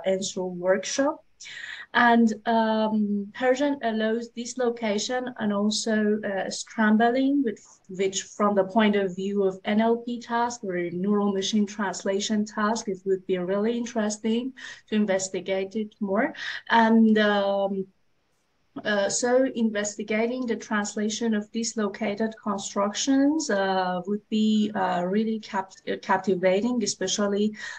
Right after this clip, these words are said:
uh, when it's from a kind of, uh,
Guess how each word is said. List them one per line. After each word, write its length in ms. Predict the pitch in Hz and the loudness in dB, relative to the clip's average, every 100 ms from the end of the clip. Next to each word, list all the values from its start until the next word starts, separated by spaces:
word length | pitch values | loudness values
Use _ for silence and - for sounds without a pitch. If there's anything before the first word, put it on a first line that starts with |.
| - | -6
uh, 380 | - 190 185 175 | 2 4 6 4
when 200 | 175 208 | 2 0
it's 200 | 208 208 - | 0 -4 -6
from 400 | 208 202 196 196 196 | -2 0 0 -4 -6
a 360 | 202 185 180 175 | -6 -4 -4 -8
kind 440 | - - 202 202 | -8 -2 -2 -2
of, 260 | 202 202 196 - 190 | -2 -4 -6 -2 2
uh, 580 | 175 170 165 160 330 | 4 4 2 0 -4